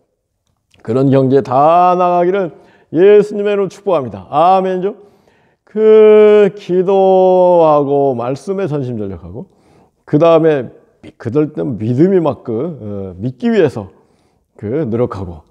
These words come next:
어, 믿음의 반대는 의심일 텐데, 어, 일어나는 의심을 그 무시하면 안 된다.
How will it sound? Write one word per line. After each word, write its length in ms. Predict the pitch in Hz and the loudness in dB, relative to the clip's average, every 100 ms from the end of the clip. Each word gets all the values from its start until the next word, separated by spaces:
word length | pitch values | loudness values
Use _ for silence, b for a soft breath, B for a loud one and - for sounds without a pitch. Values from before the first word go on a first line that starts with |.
| _ _ _ _ | _ _ _ _
어, 40 | 110 | -10
믿음의 720 | 110 139 170 175 170 170 165 | -4 0 2 2 2 2 2
반대는 480 | 156 151 151 143 139 | 0 -2 -2 -2 -4
의심일 400 | 131 143 131 113 | -6 -8 -8 -8
텐데, 360 | 120 101 143 190 _ _ _ _ _ _ _ _ _ - | -10 -8 -10 -10 _ _ _ _ _ _ _ _ _ -12
어, 400 | 113 110 110 113 120 | -6 -4 -2 -2 -4
일어나는 580 | 123 143 160 160 165 143 | -2 0 2 2 2 2
의심을 560 | 151 147 160 185 147 - b b b b | 0 -2 -2 0 -2 -6 b b b b
그 640 | - 143 135 127 113 117 110 | -4 0 2 2 0 0 -2
무시하면 460 | 113 139 175 175 175 | -4 -4 0 0 0
안 100 | 117 | -4
된다. 460 | 101 92 - _ | -10 -14 -20 _